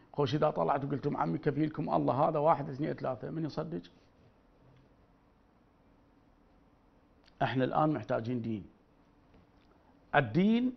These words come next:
هو أن نكون عقائديين، لا تأثر علينا الأموال، لا تأثر علينا النسوان، لا تأثر علينا فلان قضية، زينة الحياة، مفاتنها، أه،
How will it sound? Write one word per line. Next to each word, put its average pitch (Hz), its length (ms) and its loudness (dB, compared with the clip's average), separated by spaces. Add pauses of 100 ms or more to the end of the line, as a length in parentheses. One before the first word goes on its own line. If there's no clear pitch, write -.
هو 151 360 2 (640)
أن 143 120 2
نكون 143 240 2
عقائديين، 113 800 -2 (840)
لا 143 100 6
تأثر 160 360 4
علينا 135 340 2
الأموال، 151 800 0
لا 131 80 -4
تأثر 110 360 -8
علينا 110 240 -6
النسوان، 156 720 -4
لا 135 80 -6
تأثر 110 360 -10
علينا 107 260 -8
فلان 110 200 -8
قضية، 165 680 -4 (360)
زينة 135 340 2
الحياة، 135 500 4
مفاتنها، 147 760 0 (260)
أه، 113 80 -6